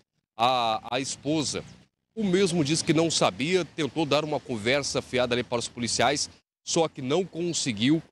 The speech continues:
cons-, não conseguiu dar uma versão para os militares assim que foi feito a revista na casa. Dentro da casa, Ana, foi encontrado o corpo da vítima já em avançado estado de decomposição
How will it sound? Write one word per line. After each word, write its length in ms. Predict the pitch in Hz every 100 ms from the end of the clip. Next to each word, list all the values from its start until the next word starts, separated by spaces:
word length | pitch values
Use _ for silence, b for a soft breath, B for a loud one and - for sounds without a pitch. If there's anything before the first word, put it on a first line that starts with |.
| _ _ _
cons-, 560 | 160 175 - - - -
não 200 | 156 180
conseguiu 440 | 175 156 135 143
dar 160 | 139 143
uma 120 | 147
versão 480 | 127 123 - 143 123 - _ _ _
para 140 | 139
os 100 | 143
militares 580 | - 135 135 - 135 135
assim 260 | 131 - 143
que 280 | - 143 135 _ _ _
foi 240 | 147 151 139 - -
feito 340 | 135 127 147 - _ _
a 120 | 120
revista 440 | 135 123 131 139
na 140 | 135 139
casa. 400 | 120 107 82 110 _ _ _ _ _
Dentro 440 | 110 143 190 -
da 120 | 127
casa, 640 | 98 110 135 139 147 123 -
Ana, 320 | 123 135 147 135 _ _ _ _ _
foi 200 | - 147
encontrado 540 | 165 139 120 123 135 123
o 40 |
corpo 340 | - 143 147 127
da 140 | 113
vítima 400 | 95 139 135 120
já 180 | 107 123
em 120 | 139
avançado 580 | 127 127 107 - 139 135
estado 340 | - 135 120
de 140 | 107 113
decomposição 960 | 110 143 135 - 131 107 - 135 143